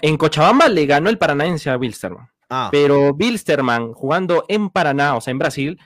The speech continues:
Speaker 1: le empató con inteligencia. O sea, es un equipo que, eh, es jugable, pero en el papel y cómo se está desarrollando hoy en día lo-, los sureños, eh,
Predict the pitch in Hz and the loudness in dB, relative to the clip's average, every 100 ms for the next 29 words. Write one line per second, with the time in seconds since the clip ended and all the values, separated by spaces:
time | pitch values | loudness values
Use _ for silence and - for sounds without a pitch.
0 | _ 143 139 151 202 277 214 156 127 123 | _ -4 -2 -2 -2 0 -2 -2 -6 -4
1 | 233 147 113 98 _ _ _ _ _ - | -4 -4 -6 -8 _ _ _ _ _ -4
2 | 190 247 254 262 277 269 247 254 247 _ | -2 0 0 0 0 0 0 0 -4 _
3 | _ - 160 165 165 165 165 - 233 - | _ -4 0 2 2 0 -2 -2 -4 -2
4 | 240 226 180 165 208 240 _ _ _ 214 | 2 4 4 4 2 -2 _ _ _ 0
5 | 214 202 240 - 151 147 139 147 147 - | 2 4 2 2 0 -2 -2 -2 -2 0
6 | 233 170 160 156 139 208 226 220 160 196 | 0 0 -2 -8 -2 0 0 -2 -4 -4
7 | 202 185 160 185 180 185 220 175 190 208 | -4 -4 -4 -2 -2 0 -2 -4 -6 -2
8 | 156 143 135 123 120 117 _ _ _ _ | 0 2 0 -2 -4 -8 _ _ _ _
9 | _ 127 135 143 139 156 208 180 180 220 | _ -4 0 0 0 0 0 0 -2 -4
10 | - 123 117 110 104 | -8 -8 -6 -4 -6